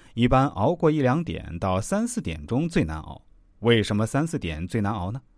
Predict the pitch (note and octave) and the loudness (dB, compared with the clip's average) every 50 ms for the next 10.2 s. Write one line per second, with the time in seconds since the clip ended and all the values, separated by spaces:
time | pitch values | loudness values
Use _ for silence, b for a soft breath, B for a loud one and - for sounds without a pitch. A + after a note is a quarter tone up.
0 | _ _ _ _ _ F#2+ G2+ G2 F2 B B B B B - B3 B3+ A#3 E3 D3 | _ _ _ _ _ -2 -2 -2 -2 B B B B B 0 2 2 2 2 0
1 | C3+ - C#3 C3+ B2+ D3 C#3 C3+ - b b b b b b b b b - - | 0 2 0 0 4 4 2 2 2 b b b b b b b b b -10 0
2 | - B3 A3 F#3+ - A#3+ A3+ G#3 E3 C3+ - B2+ B2 - - G2+ F2+ E2 F#2 G#2 | 2 4 4 4 4 2 2 2 2 0 0 -2 -2 -2 -2 -4 -2 0 0 0
3 | G#2 E2+ - - E2 E2 E2 D#2+ - - D2+ - - - - _ _ _ _ _ | 0 -2 -4 -6 -8 -8 -8 -8 -10 -12 -12 -12 -12 -14 -16 _ _ _ _ _
4 | G#2+ A2 A2 G#2+ - - G#2 - - F#3 F3 C3+ F2+ - - E2 D#2+ E2 F2+ F#2+ | 2 2 2 2 0 -2 -4 -2 0 0 0 0 -2 -4 -6 -6 -4 -2 -2 -2
5 | F#2 G#2 F#2+ E2+ D#2 D2 E2+ F2+ - - E2 - E2 - - G2+ F#2+ F#2+ G2+ - | -2 -2 -4 -4 -4 -4 -6 -6 -6 -8 -12 -12 -10 -6 -4 -4 -4 -4 -6 -8
6 | F#2+ D#2+ D2+ D2+ - - E3+ E3 - - - - _ _ _ _ _ b b b | -10 -10 -10 -12 -6 -4 -2 -2 -2 -4 -8 -14 _ _ _ _ _ b b b
7 | b b b b b A2+ C3 C3+ B2 A#2 A2+ - C3 B2+ A2+ F#2+ F2+ G#2 G2+ F#2 | b b b b b 2 4 6 6 4 4 4 2 2 2 2 0 0 0 0
8 | F2 G2+ C#3+ D#3+ - E2+ D2+ D2+ E2+ - A2+ G#2 - C#3+ B2 - - - D#2+ D2 | 0 0 0 0 0 -2 -4 -6 -6 -6 -6 -2 -2 -2 -4 -4 -6 -8 -8 -8
9 | C#2+ C#2+ D2 C#2+ D2+ E2 G2+ A#2+ B2+ - E3 - E2 D2+ F2+ G#2+ B2 B2 - E2 | -10 -12 -10 -8 -4 -2 0 0 0 -2 -4 -4 -4 -2 0 0 0 0 -2 -6
10 | D2 - - - | -10 -12 -18 -20